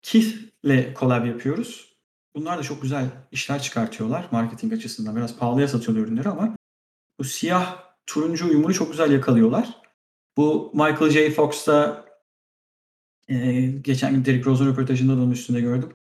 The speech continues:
O gördüğünüz o bomber ceket denilen ceketleri de güzel bir collab yapmışlar. Benim çok hoşuma gitti.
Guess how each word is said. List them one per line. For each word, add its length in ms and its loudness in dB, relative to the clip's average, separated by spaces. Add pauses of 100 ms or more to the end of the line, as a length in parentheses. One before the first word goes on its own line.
(260)
O 80 -2
gördüğünüz 480 4
o 460 0
bomber 480 2
ceket 320 0
denilen 220 4
ceketleri 440 0
de 40 2 (1400)
güzel 240 2
bir 60 2
collab 260 2
yapmışlar. 420 -8
Benim 100 -12
çok 180 -12
hoşuma 260 -8
gitti. 180 -14